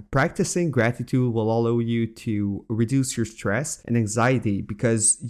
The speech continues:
you won't always be projecting into the future, but rather focusing on the present moment.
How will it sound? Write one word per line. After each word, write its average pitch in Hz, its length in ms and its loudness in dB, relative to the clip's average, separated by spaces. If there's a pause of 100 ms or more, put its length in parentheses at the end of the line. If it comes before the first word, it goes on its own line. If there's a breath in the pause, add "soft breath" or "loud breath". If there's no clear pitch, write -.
you 120 240 0
won't 127 260 0
always 147 360 2
be 120 160 0
projecting 117 640 -2
into 110 240 -4
the 104 80 -4
future, 143 680 -2 (180 loud breath)
but 117 240 0
rather 143 460 4
focusing 120 920 -2
on 107 320 -2
the 104 240 -2
present 117 360 -4
moment. 95 440 -6